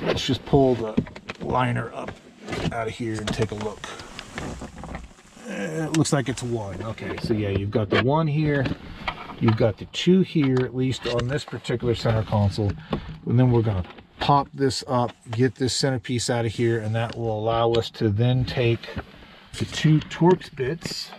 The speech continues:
that is underneath this piece of, uh, rubber trim here. You can see 'em there. And then if we come inside of this cubby hole right above our power port,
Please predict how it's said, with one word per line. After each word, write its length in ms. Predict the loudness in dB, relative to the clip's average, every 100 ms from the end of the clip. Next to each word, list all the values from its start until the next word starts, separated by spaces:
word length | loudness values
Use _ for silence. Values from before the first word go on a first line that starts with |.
| -20 -20 -20 -20 -20 -20 -12
that 120 | -6
is 160 | -6 -4
underneath 760 | 0 4 4 4 4 2 -4 -18 -20 _ -6 -6 -6 -16 -20 -20
this 340 | -4 -2 -2
piece 460 | -4 -4 -4 -4 -6
of, 280 | -2 -2 -2
uh, 220 | -6 -6 -8 -12 -20 -20 -20 -20 -20 -12
rubber 320 | -4 -2 -2
trim 460 | -4 -4 -4 -2 0
here. 480 | 0 0 0 0 -2
You 100 | -2
can 100 | -6
see 280 | -6 -2 0
'em 140 | 0
there. 460 | 0 0 2 2 0 -8 -18 -20 -20 -20 -20 -20 -20 -20 -20 -16
And 840 | -12 -12 -12 -16 -16 -8 -2 0
then 120 | 0 -2
if 120 | -4
we 100 | -8
come 260 | -2 -2 0
inside 480 | -4 -4 -2 -2
of 140 | -2 -4
this 200 | -4 -4
cubby 300 | 0 2 4
hole 500 | 4 4 4 2 -2 -14 -14 -6
right 180 | 0 2
above 300 | 4 4 4
our 100 | 2
power 380 | -4 0 2 0
port, 520 | 2 2 2 -2 -18